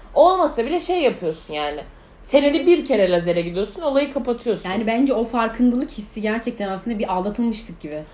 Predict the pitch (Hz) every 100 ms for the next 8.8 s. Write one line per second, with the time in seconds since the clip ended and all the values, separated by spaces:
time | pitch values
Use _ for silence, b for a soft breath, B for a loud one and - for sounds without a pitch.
0 | B - 220 277 285 262 202 185 170 175
1 | 170 247 214 202 311 - 311 339 320 320
2 | 320 320 285 285 320 302 - - 349 269
3 | 294 427 - B B - 247 311 240 277
4 | 359 320 330 330 349 311 320 320 294 285
5 | 277 339 269 202 170 - 240 294 554 B
6 | B B B 247 285 330 302 359 311 320
7 | 226 196 165 165 - 165 151 156 151 151
8 | 147 147 151 151 151 339 381 427